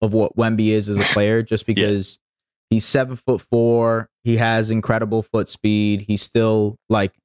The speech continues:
Speaker 1: going to be a great defender, even if none of the offensive stuff projects and actually happens at the professional level. He's still gonna be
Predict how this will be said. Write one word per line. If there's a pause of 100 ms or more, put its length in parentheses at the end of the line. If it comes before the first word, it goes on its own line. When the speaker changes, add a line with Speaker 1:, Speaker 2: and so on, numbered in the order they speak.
(120)
Speaker 1:
going
to
be
a
great
defender,
even
if
none
of
the
offensive
stuff (340)
projects
and
actually
happens
at
the
professional
level. (220)
He's
still
gonna
be